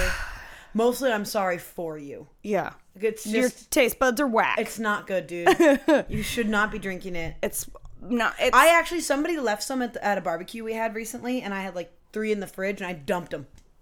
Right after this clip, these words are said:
Speaker 2: Whoa,
Speaker 1: Straight
Speaker 2: you
Speaker 1: dumped
Speaker 2: just
Speaker 1: 'em.
Speaker 2: straight up cracked 'em open and
Speaker 1: Cracked
Speaker 2: poured
Speaker 1: 'em
Speaker 2: 'em
Speaker 1: open
Speaker 2: down
Speaker 1: and
Speaker 2: the
Speaker 1: poured 'em
Speaker 2: sink.
Speaker 1: out.
Speaker 2: Wow.
Speaker 1: 'Cause I'm not,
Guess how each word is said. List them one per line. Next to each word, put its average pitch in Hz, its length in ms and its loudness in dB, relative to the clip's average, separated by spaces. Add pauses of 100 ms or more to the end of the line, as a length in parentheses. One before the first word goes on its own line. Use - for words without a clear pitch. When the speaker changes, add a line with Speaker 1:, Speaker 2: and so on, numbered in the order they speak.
(120)
Speaker 2:
Whoa, 202 320 -2
Speaker 1:
Straight 254 180 4
Speaker 2:
you 294 60 8
Speaker 1:
dumped 339 140 10
Speaker 2:
just 392 180 2
Speaker 1:
'em. 160 40 -2
Speaker 2:
straight 392 300 2
up - 200 4
cracked 330 360 4
'em 349 80 2
open 339 300 2
and 208 120 0
Speaker 1:
Cracked 269 140 8
Speaker 2:
poured 277 120 6
Speaker 1:
'em 277 60 0
Speaker 2:
'em 262 40 4
Speaker 1:
open 254 100 2
Speaker 2:
down - 80 2
Speaker 1:
and 302 80 0
Speaker 2:
the - 40 -6
Speaker 1:
poured 233 160 4
'em 220 40 2
Speaker 2:
sink. 196 120 0
Speaker 1:
out. - 60 -12 (220)
Speaker 2:
Wow. 220 1040 6 (160)
Speaker 1:
'Cause 285 160 0
I'm 302 120 4
not, 330 240 2